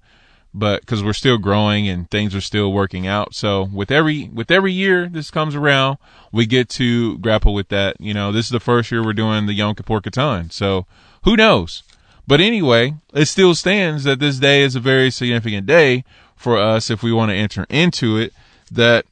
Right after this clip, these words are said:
you know, it's the beginning process of this march up to Yom Kippur, which would be the eighth day from that point. So the, the thing for that is,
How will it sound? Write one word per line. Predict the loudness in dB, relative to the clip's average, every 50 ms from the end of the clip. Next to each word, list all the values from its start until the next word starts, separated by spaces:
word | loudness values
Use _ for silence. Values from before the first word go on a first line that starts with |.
| _ _ _ -6
you | -2 0 0
know, | 2 2 2 0 0 -2
it's | -2 -4 -4 -4
the | -8 -6 -4 -4
beginning | -2 -2 -2 0 0 0 2 0 0
process | 0 4 4 4 4 2 2 2 2 2 2 0 -2 -4 -6
of | -4 -2 -2 -2
this | -2 -2 -2 -2 -2
march | 0 0 0 0 0 -2
up | -4 -4 -4 -6
to | -8 -8 -6
Yom | -4 -4 -6 -6 -6 -6 -6 -6 -6
Kippur, | -8 -8 -4 -2 0 2 2 2 2 0 -4 _ _ _ _ _ -6
which | -4 -4 -2 -2
would | -2 -4 -4 -6 -8 -6
be | -2 -2 -2 -2 -4 -6
the | -6 -8 -8 -6 -4
eighth | -4 -2 -2 -2 -4 -4 0
day | 2 4 4 4 2
from | 0 -2 -2 -2 -2 0
that | 0 0 0 -2 0 2
point. | 2 2 2 0 -6 -10 -14 _ _ _ _ _ _ _ _ _ _ _ _ _ _ _ _ _ _ _ _ _ _ _ -20 -20 _ -16 -10
So | -4 0 2 4 4 4 2 0 -2 _ -10
the, | -6 -4 -2 0 2 2 2 0 0
the | -2 -2 -2
thing | 0 0 0 0 0
for | -2 -2 0
that | 2 4 4 6 4 4
is, | 2 0 -2 -4 -6 -10